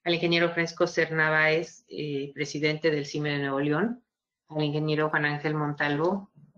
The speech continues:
eh, vicepresidente de la noreste, eh, de la fecime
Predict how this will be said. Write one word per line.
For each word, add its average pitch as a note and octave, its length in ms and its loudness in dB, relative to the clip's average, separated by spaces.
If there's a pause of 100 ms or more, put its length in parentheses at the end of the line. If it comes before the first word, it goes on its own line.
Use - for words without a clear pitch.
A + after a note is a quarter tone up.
(120)
eh, C#3+ 220 -4
vicepresidente D3 880 0
de E3+ 140 4
la D3+ 380 0
noreste, D3 1080 -2
eh, - 60 -10
de C3+ 80 -4
la C#3 160 -6
fecime F3+ 500 0